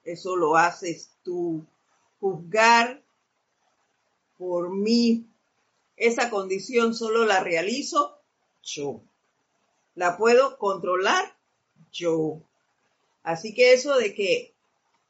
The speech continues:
eh, el culpable fue fulano porque dijo tal cosa o porque me hizo tal cosa, es culpable, no. La culpable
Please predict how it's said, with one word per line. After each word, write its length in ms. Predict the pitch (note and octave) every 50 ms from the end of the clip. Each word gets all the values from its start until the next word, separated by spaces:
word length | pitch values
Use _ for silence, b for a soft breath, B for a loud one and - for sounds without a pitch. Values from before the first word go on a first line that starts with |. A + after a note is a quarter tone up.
| _ _ _ -
eh, 640 | - G3+ G#3 G#3 G#3 G#3 G3 F3+ F3 D#3+ D3+ D3+ _ _ _ _ _ _ _ _ _ _ -
el 260 | A#3 A#3+ A#3 A3+ A3+
culpable 640 | A#3 A3 A3 A3 A3+ A#3+ B3+ C4+ C#4 C#4 D4 C#4+ C#4
fue 440 | C#4+ - - - C4 C4 C4 C4 -
fulano 640 | - A#3+ G#3+ G#3 A#3 C4+ D4+ D#4 D4 C4 A#3+ G#3+ -
porque 360 | F#3 F3+ E3+ - G#3 G#3 A3+
dijo 320 | D4+ D#4+ E4+ D#4 A#3+ A#3
tal 180 | A#3+ A#3 A#3+ A#3+
cosa 440 | B3+ B3+ B3+ - - - - - _ _ _ _ _ _ _ _ _ _ _
o 260 | - G#3 G#3+ G#3 G#3 G#3
porque 560 | G3+ G3+ G3+ G3+ - G#3+ G#3 G#3 G3+ G3+ G3
me 160 | G3+ G#3+ A3+
hizo 420 | C4 E4 F#4 F4 - - C4+ B3 A#3
tal 220 | B3 A#3+ B3 A#3+
cosa, 420 | A#3+ C4+ C4+ C4 A#3 B3+ G#3+ G3 F#3+
es 160 | A#3 A#3 -
culpable, 680 | - C#4 C#4 B3+ A3+ C#4 B3 G#3 F#3+ F3 D#3+ E3 D#3+
no. 360 | D#3 D#3 C#3+ C#3 D3+ - - - _ _ _ _ _ _ _ _ _ _ _ _ _ _ _ _ _ _ _ _ _ _ _ _ _ _ _ _ _ _ _ _ _ _ _ _ _ _ _ - G#3+
La 300 | A3+ A3+ A3 G#3+ G#3+ -
culpable 1120 | A3 A3 A3 A#3 A#3 A3+ - _ - D#4 E4+ E4 D4+ C4 A#3 G#3 G3 F#3 F3 E3+ - _